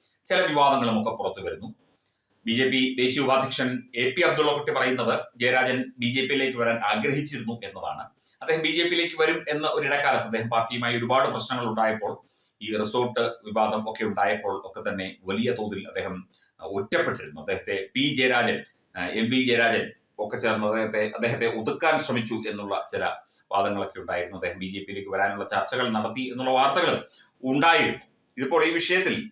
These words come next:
ശോഭ സുരേന്ദ്രൻ, ശ്രീമതി ശോഭ സുരേന്ദ്രനാണ് പ്രതികരിച്ചിരിക്കുന്നത്. തന്റെ ആത്മകഥയിൽ ശോഭ സുരേന്ദ്രനെതിരെ ഇദ്ദേഹം ചില കാര്യങ്ങളൊക്കെ ഉന്നയിച്ചു. അതായത് മകനുമായി ചർച്ച നടത്തി എന്നുള്ള ചില പരാമർശങ്ങളൊക്കെ ഈ ആത്മകഥയിലുണ്ട്. തന്റെ മകനെ ബി ജെ പി സ്ഥാനാർത്ഥിയാക്കാൻ ശോഭ സുരേന്ദ്രൻ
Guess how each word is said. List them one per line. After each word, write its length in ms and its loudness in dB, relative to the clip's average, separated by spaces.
ശോഭ 460 4
സുരേന്ദ്രൻ, 540 -2
ശ്രീമതി 320 -2
ശോഭ 340 4
സുരേന്ദ്രനാണ് 540 0
പ്രതികരിച്ചിരിക്കുന്നത്. 840 -4
തന്റെ 140 4
ആത്മകഥയിൽ 600 4
ശോഭ 340 4
സുരേന്ദ്രനെതിരെ 640 2
ഇദ്ദേഹം 560 2
ചില 340 0
കാര്യങ്ങളൊക്കെ 440 0
ഉന്നയിച്ചു. 340 -10
അതായത് 220 -2
മകനുമായി 500 -2
ചർച്ച 340 -4
നടത്തി 300 -12
എന്നുള്ള 320 -8
ചില 120 0
പരാമർശങ്ങളൊക്കെ 680 0
ഈ 40 -2
ആത്മകഥയിലുണ്ട്. 680 -6
തന്റെ 160 2
മകനെ 260 4
ബി 260 0
ജെ 100 -2
പി 40 0
സ്ഥാനാർത്ഥിയാക്കാൻ 800 2
ശോഭ 320 2
സുരേന്ദ്രൻ 540 0